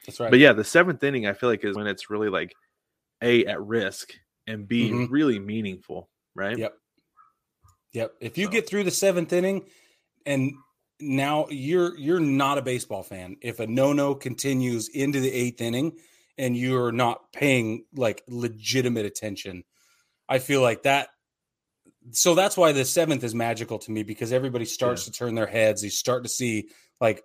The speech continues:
Speaker 1: "Oh, wow, like, this is actually going to happen potentially," you know?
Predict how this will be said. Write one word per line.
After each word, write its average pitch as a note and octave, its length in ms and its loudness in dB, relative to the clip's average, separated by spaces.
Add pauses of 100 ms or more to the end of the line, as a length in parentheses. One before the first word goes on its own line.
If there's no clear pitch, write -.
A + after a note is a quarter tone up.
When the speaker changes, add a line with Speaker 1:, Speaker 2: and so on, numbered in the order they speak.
Speaker 1:
"Oh, C3+ 220 0
wow, F#2+ 420 4
like, G2 260 -6 (280)
this E3+ 200 4
is A#2 140 -2
actually A#2+ 460 -2
going A2 260 0
to G2 60 -8
happen G#2 420 -6
potentially," F#2+ 580 -10
you G2 80 -12
know? G2+ 200 -6